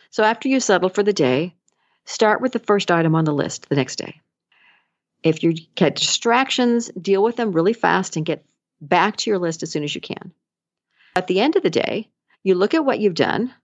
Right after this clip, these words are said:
and you've crossed off the items that you've finished, and maybe you have three left. So you take those three and you move them to the top of the list for the next day, and you add three more things.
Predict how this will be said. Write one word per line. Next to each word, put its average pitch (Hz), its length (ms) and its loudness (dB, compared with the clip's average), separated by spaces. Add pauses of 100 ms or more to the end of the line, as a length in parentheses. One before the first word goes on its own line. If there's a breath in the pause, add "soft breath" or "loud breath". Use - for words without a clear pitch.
(280)
and 196 180 2
you've 202 220 0
crossed 196 360 0
off 220 200 -2
the 226 160 2
items 185 340 0
that - 140 -2
you've 220 100 -4
finished, - 560 -2 (560 soft breath)
and 202 140 0
maybe 269 500 2 (100)
you 196 120 4
have 175 100 -2
three 175 260 0
left. - 440 -4
So - 180 -4
you 208 40 0
take 226 260 0
those 294 180 0
three 208 340 2
and 175 120 0
you 165 80 2
move 170 260 0
them 233 220 0
to 226 120 -8
the 180 120 0
top 165 380 2
of 208 60 -6
the 208 60 0
list - 260 0
for 202 100 -2
the 226 80 0
next 226 260 0
day, 147 360 2 (300)
and 196 80 0
you 180 100 2
add 156 200 0
three 139 180 -4
more 143 160 -2
things. - 460 -4